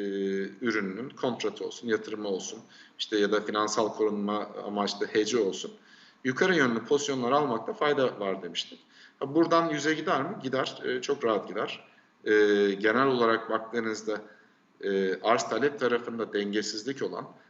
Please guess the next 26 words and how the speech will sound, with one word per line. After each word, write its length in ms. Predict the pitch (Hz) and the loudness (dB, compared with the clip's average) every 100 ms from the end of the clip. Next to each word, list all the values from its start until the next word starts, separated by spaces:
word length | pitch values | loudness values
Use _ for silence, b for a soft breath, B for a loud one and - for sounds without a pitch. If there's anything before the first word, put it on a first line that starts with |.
| B | B
ve 80 | 104 | -2
jeopolitik 640 | 101 110 107 120 117 170 - | 4 4 4 -2 -4 -8 -6
risklerin 380 | 127 - 120 101 | -6 -4 -4 -2
çok 220 | 143 139 | -2 -4
yüksek 360 | 113 - - | -4 -2 2
olduğu 420 | 139 113 98 98 98 | 4 2 2 -2 -2
durumlarda, 640 | 143 127 95 90 139 185 B B B B - | -4 -2 -4 -4 -6 -10 B B B B -4
e, 100 | 104 | 0
enerji 560 | 101 113 113 123 131 147 | 2 2 4 4 4 2
emtialarını, 800 | 131 120 113 104 101 98 127 160 - | 2 0 0 0 0 -2 -4 -8 -6
e, 400 | 110 107 104 101 | -4 -2 -2 -2
çok, 400 | - 131 - - | -2 -2 -4 -4
e, 360 | 107 107 104 104 | 2 4 4 2
küçümsememek 760 | - - 127 135 123 95 92 95 | -2 -4 -2 0 0 -2 -4 -6
lazım. 340 | 95 - 185 B B B B B - | -6 -6 -10 B B B B B -6
Yüz 260 | 147 139 | -2 0
değil, 180 | 117 175 127 | 0 0 0
iki 200 | 123 156 | 2 4
yüze 220 | 123 107 | 4 4
bile 160 | 101 | 2
gidebilir. 460 | 95 95 95 87 92 | 0 0 -4 -4 -6
Yani 240 | 95 95 | -4 -4
çok 320 | 95 110 - - | -2 -2 -2 -4
olağanüstü 600 | 107 107 107 104 107 101 | 0 2 0 -2 -8 -6
durumlar 340 | 107 104 104 | -4 0 2
olursa, 460 | 98 92 92 - 110 | 2 0 -2 -6 -8